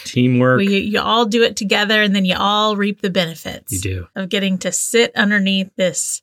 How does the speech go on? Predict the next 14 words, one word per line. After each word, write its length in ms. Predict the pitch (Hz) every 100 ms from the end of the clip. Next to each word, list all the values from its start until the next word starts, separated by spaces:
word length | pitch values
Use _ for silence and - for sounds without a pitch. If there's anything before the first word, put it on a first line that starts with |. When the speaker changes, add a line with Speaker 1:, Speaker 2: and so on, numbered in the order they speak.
| -
Speaker 2:
rainbow 640 | 208 208 208 208 202 202 190
bubble 600 | 196 180 175 160 180 - _ -
Speaker 1:
<laughs> 760 | - - 139 - - - _
Speaker 2:
and 180 | 240 214
just 220 | 208 - -
kinda 360 | - 247 233 190 _
giggle 480 | 311 269 233 220 214
and, 420 | 208 196 190 185 - _ -
I 140 | 208
don't 140 | 226 220
know, 340 | 226 175 175
soak 300 | - 226 220
it 100 | 226
in. 380 | 202 180 170